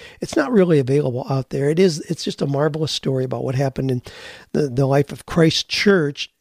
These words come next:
twenty-five years ago, a little more than that now. But, um, that's a time when Dave Ramsey and I, we, we're, we're the ones that are talked about primarily in this story,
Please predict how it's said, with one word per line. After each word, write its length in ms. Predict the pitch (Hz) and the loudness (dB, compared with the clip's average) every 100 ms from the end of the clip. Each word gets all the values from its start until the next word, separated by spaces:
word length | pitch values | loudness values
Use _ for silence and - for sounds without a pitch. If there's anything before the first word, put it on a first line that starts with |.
| _ _ | _ _
twenty-five 960 | - 170 220 220 233 _ - 160 160 139 | -6 0 2 2 -2 _ -2 2 2 2
years 260 | 151 165 | 4 4
ago, 180 | 143 117 | 2 -6
a 40 | 107 | -4
little 180 | 160 | -2
more 180 | 180 175 | 2 2
than 160 | 147 139 | 2 0
that 180 | 127 - | -2 -4
now. 400 | 131 120 - _ - - - - - _ _ | -6 -8 -12 _ -20 -20 -20 -20 -20 _ _
But, 340 | 135 127 - | -2 0 0
um, 380 | 139 127 117 113 - _ _ _ _ _ _ _ _ - | -2 0 0 -4 -10 _ _ _ _ _ _ _ _ -8
that's 200 | 135 127 | -4 -2
a 60 | 139 | -2
time 300 | 143 139 143 | 0 2 2
when 260 | 123 113 113 _ _ _ | 2 0 -4 _ _ _
Dave 200 | 139 139 | 0 2
Ramsey 440 | 127 131 143 123 131 | 2 2 2 0 0
and 100 | 127 | 0
I, 320 | 127 151 143 _ | -2 -4 -8 _
we, 140 | 160 | -2
we're, 200 | 160 156 | 2 0
we're 220 | 156 160 156 | 4 2 4
the 120 | 135 | 2
ones 280 | 127 139 - | 2 0 -2
that 120 | 135 | -6
are 80 | 120 | -4
talked 300 | 147 - 135 | -4 -4 -4
about 240 | 123 123 | -6 -4
primarily 520 | - 135 131 123 123 | -4 -2 -2 -4 -2
in 160 | 160 240 | -2 0
this 140 | 214 | -2
story, 480 | - - 123 110 143 | -4 -4 -6 -6 -10